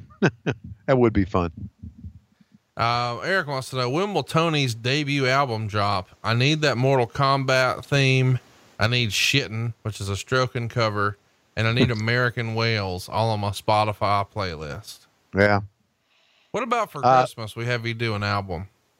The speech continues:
Speaker 1: Well, you know, we should, probably should do an album, but you, uh,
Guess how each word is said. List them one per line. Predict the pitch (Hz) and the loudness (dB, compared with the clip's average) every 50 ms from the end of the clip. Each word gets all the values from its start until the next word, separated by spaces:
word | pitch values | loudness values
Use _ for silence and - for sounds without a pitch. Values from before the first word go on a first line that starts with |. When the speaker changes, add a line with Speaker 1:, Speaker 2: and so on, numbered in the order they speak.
| _ _ _ _ _ _ _ _ _ _ _ _ _ _ _ | _ _ _ _ _ _ _ _ _ _ _ _ _ _ _
Speaker 1:
Well, | - 185 196 | -4 0 0
you | 214 | 2
know, | 214 202 196 | 4 4 4
we | 190 196 | 4 2
should, | - - - - | 2 -2 -2 0
probably | 185 185 185 185 165 | 0 0 2 2 0
should | - - 202 202 | 0 0 0 0
do | 165 156 135 | 2 2 2
an | 131 131 | 4 4
album, | 127 123 131 139 135 123 | 4 4 2 2 0 0
but | 127 131 123 - - _ _ _ _ _ _ _ _ - | 0 0 0 -2 -4 _ _ _ _ _ _ _ _ -6
you, | 147 151 170 - - | -4 -2 -2 -2 -4
uh, | 135 127 | -8 -10